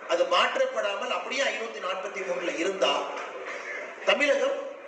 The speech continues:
எட்டு பாராளுமன்ற உறுப்பினர்களை இழக்க வேண்டி இருக்கும். முப்பத்தொன்பதுக்கு பதிலா முப்பத்தொன்னு. முதலமைச்சருடைய முதல் கருத்து. ஒருவேளை மக்கள் தொகை அடிப்படையில புதிய பாராளுமன்ற உறுப்பினர்களுடைய எண்ணிக்கை நிர்ணயம் செஞ்சாங்கன்னா, அது எட்நூத்தி நாற்பத்தெட்டாக மாறும் பொழுது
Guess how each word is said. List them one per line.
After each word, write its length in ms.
எட்டு 360
பாராளுமன்ற 720
உறுப்பினர்களை 800
இழக்க 280
வேண்டி 260
இருக்கும். 360
முப்பத்தொன்பதுக்கு 680
பதிலா 220
முப்பத்தொன்னு. 520
முதலமைச்சருடைய 640
முதல் 260
கருத்து. 300
ஒருவேளை 560
மக்கள் 360
தொகை 240
அடிப்படையில 680
புதிய 360
பாராளுமன்ற 720
உறுப்பினர்களுடைய 680
எண்ணிக்கை 320
நிர்ணயம் 400
செஞ்சாங்கன்னா, 460
அது 100
எட்நூத்தி 500
நாற்பத்தெட்டாக 760
மாறும் 300
பொழுது 280